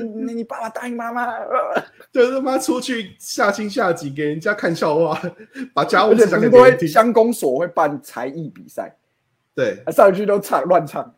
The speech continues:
Speaker 1: 都唱《爸我回来了》，
Speaker 2: <laughs>
Speaker 1: 或者唱《威廉古堡》，
Speaker 2: 哎，《爸我回来了》。
Speaker 1: 没有人知道是什么东西。
Speaker 2: 哎，干，《威廉古堡》是一个很屌的歌，哎。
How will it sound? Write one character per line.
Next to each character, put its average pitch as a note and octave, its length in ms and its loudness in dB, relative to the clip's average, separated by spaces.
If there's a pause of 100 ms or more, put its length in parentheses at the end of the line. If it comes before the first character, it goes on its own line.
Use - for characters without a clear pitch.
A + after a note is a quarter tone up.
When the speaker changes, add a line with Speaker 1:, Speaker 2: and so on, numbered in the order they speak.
Speaker 1:
都 G3+ 140 -4
唱 F#3 260 -6 (280)
《爸 E3 160 4
我 B2+ 160 0
回 C3+ 160 -2
来 B2 160 -2
了》， G2+ 80 -12 (440)
Speaker 2:
<laughs> - 880 -8
Speaker 1:
或 G3+ 60 0
者 - 100 -6
唱 G#3 160 2
《威 A3 220 6
廉 F3+ 240 0
古 - 0 -
堡》， - 80 -
Speaker 2:
哎， E3+ 100 -2
《爸 C#3 160 0
我 D3 60 0
回 - 0 -
来 - 0 -
了》。 - 20 -
Speaker 1:
没 A3+ 80 2
有 A3+ 80 6
人 F#3 160 -2
知 D#3+ 60 -2
道 G#3+ 120 4
是 A3+ 100 -2
什 F3+ 120 -10
么 D#3 80 -4
东 E3+ 260 -4
西。 D3 280 -12 (580)
Speaker 2:
哎， G3+ 100 -6
干， G3 280 0
《威 A#3+ 100 2
廉 G3 160 0
古 G3 140 -4
堡》 C#3 220 0
是 E3 100 0
一 - 20 -4
个 C#3 140 -2
很 B2 100 -16
屌 G2 160 -8
的 F#2 120 -12
歌， F#2 300 -12 (120)
哎。 E3 80 -6